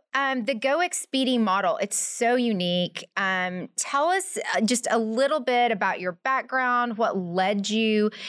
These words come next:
maybe even to found Rockhopper, which I understand was part of the original company, maybe, or,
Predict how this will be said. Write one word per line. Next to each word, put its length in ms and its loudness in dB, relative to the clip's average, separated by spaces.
maybe 320 2
even 420 0
to 180 0
found 840 0
Rockhopper, 680 0
which 160 0
I 60 2
understand 420 0
was 140 2
part 380 0
of 140 -4
the 120 2
original 440 2
company, 760 0
maybe, 540 2
or, 260 2